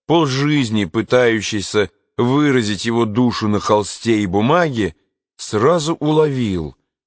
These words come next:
кожей, подсознанием какое-то нарушение привычной среды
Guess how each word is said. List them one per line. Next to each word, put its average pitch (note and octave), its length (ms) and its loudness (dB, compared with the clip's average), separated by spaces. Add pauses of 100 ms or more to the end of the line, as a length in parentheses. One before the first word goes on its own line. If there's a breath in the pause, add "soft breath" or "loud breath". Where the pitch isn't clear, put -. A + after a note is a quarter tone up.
(160)
кожей, F#2+ 500 0
подсознанием B2 1300 -2 (400)
какое-то C3+ 540 2 (220)
нарушение D3 920 0
привычной C3 880 -2
среды G#2+ 680 -4